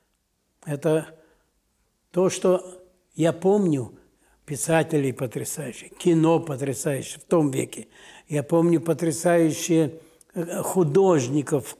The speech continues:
гениальных. Од-, я помню музыкантов, какие были в то время. И картины, и фильмы были вопреки советской власти.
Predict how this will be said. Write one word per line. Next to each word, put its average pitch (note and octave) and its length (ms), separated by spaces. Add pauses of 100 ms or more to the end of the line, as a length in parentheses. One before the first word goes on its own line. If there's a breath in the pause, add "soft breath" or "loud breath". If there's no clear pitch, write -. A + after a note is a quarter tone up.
гениальных. D3+ 960
Од-, C#3+ 240 (340 loud breath)
я E3 220
помню F3 360
музыкантов, F3+ 920
какие D#3+ 360
были D#3 380
в C3 100
то D#3+ 140
время. C#3+ 400 (240 loud breath)
И D#3+ 120
картины, F#3 600
и D#3 40
фильмы F3 500
были D3+ 240
вопреки F#3+ 920
советской D3+ 680
власти. G#3 440